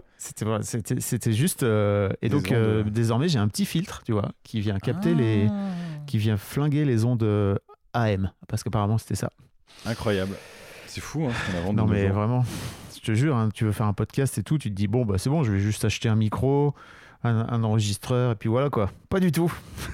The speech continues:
Speaker 1: Tu captes de la pub à un moment donné dans ton truc. Bienvenue, Gaspard.
Speaker 2: Merci,
Speaker 1: W-,
Speaker 2: Fab.
Speaker 1: welcome back, donc.
Speaker 2: Fab Flo.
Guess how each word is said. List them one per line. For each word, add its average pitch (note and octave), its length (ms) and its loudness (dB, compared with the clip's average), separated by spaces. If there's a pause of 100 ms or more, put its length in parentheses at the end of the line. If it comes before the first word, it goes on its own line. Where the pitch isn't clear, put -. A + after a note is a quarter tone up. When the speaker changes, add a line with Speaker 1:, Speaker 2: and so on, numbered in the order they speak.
(540)
Speaker 1:
Tu - 140 0
captes E3+ 340 2
de F3 60 2
la E3 160 4
pub F#3 360 -2
à F3+ 40 2
un F#3 60 2
moment F3 240 0
donné D#3+ 260 0
dans D3 140 0
ton B2 160 -8
truc. C#3 240 -4 (500)
Bienvenue, G3 220 4
Gaspard. D3+ 440 2 (220)
Speaker 2:
Merci, E3 480 2
Speaker 1:
W-, A#2 100 2
Speaker 2:
Fab. G#2+ 400 2
Speaker 1:
welcome D3 440 2
back, A2 340 -2
donc. G#2+ 220 -2
Speaker 2:
Fab A2 200 0
Flo. G#2+ 280 0